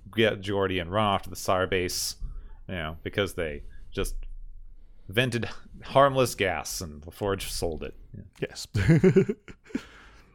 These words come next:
Speaker 2: So, uh, you know, the, the Packlids are, uh, you know, still, you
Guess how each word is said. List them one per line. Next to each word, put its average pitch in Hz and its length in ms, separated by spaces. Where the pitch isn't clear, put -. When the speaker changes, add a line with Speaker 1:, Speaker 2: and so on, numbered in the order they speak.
Speaker 2:
So, 120 140
uh, 110 420
you 156 140
know, 143 60
the, 151 80
the 147 100
Packlids 202 540
are, 160 320
uh, 135 180
you 262 100
know, 160 140
still, 170 600
you 185 100